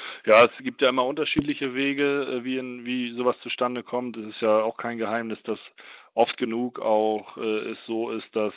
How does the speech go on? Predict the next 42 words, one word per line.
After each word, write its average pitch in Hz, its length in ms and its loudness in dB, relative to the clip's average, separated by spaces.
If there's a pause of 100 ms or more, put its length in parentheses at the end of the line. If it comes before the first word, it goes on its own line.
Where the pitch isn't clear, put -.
(260)
äh, 107 160 -8
man 104 520 -4
erst 110 300 0
einmal 107 500 2
auch 104 220 0
über, 107 420 2
über 110 200 -2
Berater 104 760 2
oder 98 300 -2
ü-, 113 40 -12
über 113 400 -2
andere 110 200 0
Vereine 104 360 0
informiert 107 460 -2
wird, 104 120 -4
dass 101 100 -8
ein 101 140 -8
Spieler 101 300 -2
zu 90 180 -8
haben 107 320 4
ist 107 180 -8
und 101 80 -12
man 101 140 -4
sich 95 80 -8
dann 107 180 -2
mit 101 120 -6
dem 92 100 -4
beschäftigt. - 500 0
Das 95 120 -10
ist 92 100 -16
auch 98 140 -6
kein 92 200 -12
Geheimnis. 95 460 -12
In 98 100 -12
dem 104 160 -6
Fall 107 200 4
ist 101 100 -2
es 98 100 -12
jetzt 104 180 -4
so, 104 120 -4
dass 95 160 -4
wir 101 220 -2